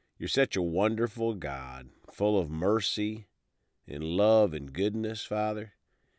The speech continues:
You loved us so very much, you sent your Son, Jesus, to die on that cross at Calvary.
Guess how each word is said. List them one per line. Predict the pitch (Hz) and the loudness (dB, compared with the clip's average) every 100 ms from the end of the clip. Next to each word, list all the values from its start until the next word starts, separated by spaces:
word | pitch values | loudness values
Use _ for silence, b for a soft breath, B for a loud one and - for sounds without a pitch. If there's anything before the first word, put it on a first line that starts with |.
| _ _ _ | _ _ _
You | 98 | -4
loved | 107 123 127 113 | 6 6 6 4
us | 107 | 0
so | - 143 160 | 2 4 6
very | 156 139 135 | 6 4 6
much, | 127 120 107 - | 4 2 0 0
you | 95 | -8
sent | 82 101 92 - | -4 -4 -4 -6
your | 87 | -6
Son, | - - 110 117 117 135 120 _ | -6 -4 -2 0 -2 -6 -12 _
Jesus, | 104 104 80 73 73 | -6 -4 -4 -10 -12
to | 82 | -10
die | 73 85 92 | -4 0 0
on | 92 | 0
that | 95 - | -4 -6
cross | - 92 92 - | -4 -2 -2 -4
at | - | -12
Calvary. | - 85 73 73 69 60 | -6 -6 -6 -14 -18 -20